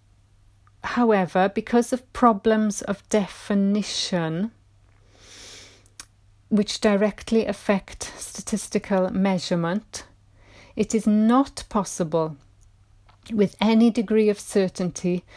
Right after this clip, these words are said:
to provide precise, valid, or reliable data about the extent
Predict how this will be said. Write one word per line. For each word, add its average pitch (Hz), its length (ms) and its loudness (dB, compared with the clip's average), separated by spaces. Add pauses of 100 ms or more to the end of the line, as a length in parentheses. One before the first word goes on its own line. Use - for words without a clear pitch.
(220)
to 220 100 0
provide 185 720 0
precise, 202 560 -2
valid, 180 420 0
or 185 140 2
reliable 202 760 0
data 175 540 0
about 180 360 -2
the 180 80 -4
extent - 680 -2